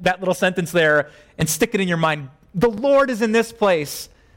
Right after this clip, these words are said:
and I was not aware of it." He was afraid and said, "How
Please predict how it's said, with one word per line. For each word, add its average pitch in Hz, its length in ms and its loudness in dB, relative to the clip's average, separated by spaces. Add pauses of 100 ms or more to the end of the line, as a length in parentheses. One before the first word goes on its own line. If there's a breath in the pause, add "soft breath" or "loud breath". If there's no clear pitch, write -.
(200 soft breath)
and 185 100 2
I 196 80 2
was 185 160 -4
not 175 160 0
aware 139 260 2
of 117 100 -2
it." 120 100 -4
He 202 80 2
was 220 120 2
afraid 208 520 2
and 170 100 -8
said, 185 220 2
"How 220 600 0